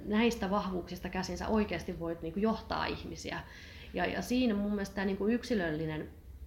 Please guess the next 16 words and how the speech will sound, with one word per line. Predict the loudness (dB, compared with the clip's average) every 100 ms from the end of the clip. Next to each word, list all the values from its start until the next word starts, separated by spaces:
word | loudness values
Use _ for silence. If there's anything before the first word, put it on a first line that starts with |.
| -4
me | 0
tarvitaan | 6 6 6 0 -2 -4
sitä, | -4 -4 -4
kun | -2 0
ihmisiä | 2 2 2
ei | 4
voi | 4 2
johtaa | -2 -2 -6
samalla | -4 -4 -2 -2
tavalla, | -2 -4
meidän | -4 -4
pitää | 0 2 2
oppia | 0 0 0
ymmärtää | 0 0 -2 -2 -2
erilaisia | -2 -2 -2 -2
ihmisiä, | -4 -4 -4 -4